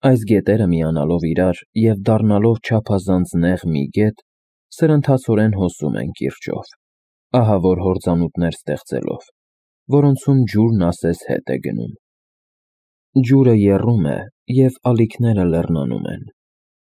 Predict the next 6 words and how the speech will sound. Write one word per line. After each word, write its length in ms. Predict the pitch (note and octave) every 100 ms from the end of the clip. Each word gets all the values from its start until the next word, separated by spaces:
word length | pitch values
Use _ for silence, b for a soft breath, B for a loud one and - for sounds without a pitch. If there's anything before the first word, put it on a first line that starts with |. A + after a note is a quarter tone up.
| _ -
Դեռ 300 | A2+ B2 A2
հեռվից 480 | A2+ A2+ A#2+ C3+ -
լսվում 420 | E2+ E2+ G#2 G2
է 60 | E2+
նրա 240 | D2+ C#2+
շաչյունը։ 680 | - F#2 F2+ - - G1+ G1+